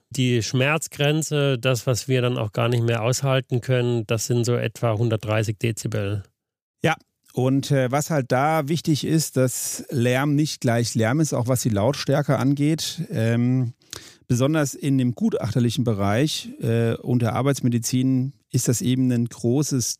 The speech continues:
Speaker 2: Thema und häufig auch ein Streitpunkt. Wir hatten ja gerade bei der Unterscheidung, ähm, gemacht, entsprechend der Lautstärke, dass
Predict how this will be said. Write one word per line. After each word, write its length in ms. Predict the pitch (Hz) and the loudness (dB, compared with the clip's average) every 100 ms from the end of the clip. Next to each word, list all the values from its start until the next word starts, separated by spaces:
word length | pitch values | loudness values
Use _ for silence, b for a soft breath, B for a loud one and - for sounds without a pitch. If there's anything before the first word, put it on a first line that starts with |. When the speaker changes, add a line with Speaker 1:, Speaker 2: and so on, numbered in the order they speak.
| - | -4
Speaker 2:
Thema 500 | 135 143 151 156 156 | 0 2 2 2 0
und 240 | 143 120 | -2 0
häufig 360 | 104 135 127 104 | 0 0 -2 -2
auch 100 | 104 | -2
ein 80 | |
Streitpunkt. 840 | 101 - 107 135 - 151 160 160 - b b b b | -2 0 0 0 0 0 0 -4 -10 b b b b
Wir 160 | - 123 | -2 0
hatten 160 | 143 | 2
ja 100 | 143 | 0
gerade 420 | 123 113 107 139 147 | 0 0 2 2 2
bei 160 | 123 | 2
der 140 | 117 120 | 2 0
Unterscheidung, 840 | 120 110 117 131 147 147 147 147 _ _ | 0 0 0 2 2 0 0 -2 _ _
ähm, 460 | - 110 113 120 131 - | -2 2 2 0 -2 -4
gemacht, 420 | 113 110 135 - | 0 2 0 0
entsprechend 480 | 123 107 - 117 127 | 0 0 0 2 2
der 80 | 110 | 2
Lautstärke, 600 | 104 127 - 123 123 120 | 2 0 0 0 2 -2
dass 520 | 120 113 - - | 0 0 0 -6